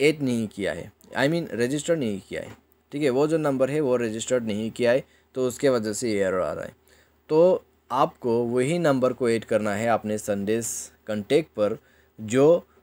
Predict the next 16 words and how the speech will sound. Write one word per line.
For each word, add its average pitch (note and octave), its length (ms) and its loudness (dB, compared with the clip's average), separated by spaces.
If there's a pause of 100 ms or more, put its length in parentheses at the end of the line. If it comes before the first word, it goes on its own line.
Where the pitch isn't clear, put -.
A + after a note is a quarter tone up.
(100)
बंदे A#2+ 360 0
ने C3 120 0
already A#2 520 0
रजिस्टर्ड G2 480 -4
कर G2+ 200 -2
दिया F2+ 220 -4
है, F2+ 200 -12 (580)
ठीक C3+ 100 0
है। C3 80 4
जो B2 180 2
भी D#3+ 120 2
बंदे C3 420 2 (640)
रजिस्टर्ड B2+ 600 0 (360)
कर B2 120 0
लिया A#2 300 2
है, C3+ 220 -2